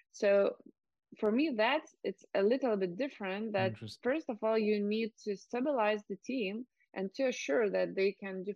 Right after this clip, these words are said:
Speaker 1: first steps and then, of course, build on top of that. So sometimes it's not the discussion, uh, you can have that with mature team who has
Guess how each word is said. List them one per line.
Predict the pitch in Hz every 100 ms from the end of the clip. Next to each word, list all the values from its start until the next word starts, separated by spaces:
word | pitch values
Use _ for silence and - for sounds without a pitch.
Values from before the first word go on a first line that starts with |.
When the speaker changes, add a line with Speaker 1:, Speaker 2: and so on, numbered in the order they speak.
| -
Speaker 1:
first | 247 269 -
steps | 190 214 -
and | 185 185
then, | 208
of | 190 _
course, | - 190 175 170
build | 185 170
on | 165 -
top | 226 214
of | 165 -
that. | 80 - _ _ - - _
So | 196
sometimes | 185 311 330 262 233 226
it's | 208 214
not | 233 269
the | 240
discussion, | 185 - - 214 277 - 185 208 262 _ _ _ _ _ -
uh, | 190 185 185 175 175 175 180 - - - _ -
you | 226
can | 285 226 185 214
have | 247
that | 220 208
with | 196 190
mature | 175 - 277 226 -
team | 175 170 160 _
who | 196
has | 185